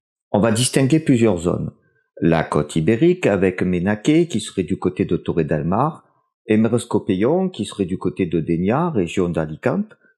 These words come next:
Emporion, devenu Emporias, et Roda, devenu Rosas. Des Pyrénées, au Rhône, avec notamment Agata, qui deviendra Agde,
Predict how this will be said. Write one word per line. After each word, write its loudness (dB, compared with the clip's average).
Emporion, 2
devenu -2
Emporias, -6
et 2
Roda, 0
devenu -2
Rosas. -12
Des 2
Pyrénées, 0
au 2
Rhône, 2
avec -4
notamment -4
Agata, -4
qui -4
deviendra 0
Agde, -6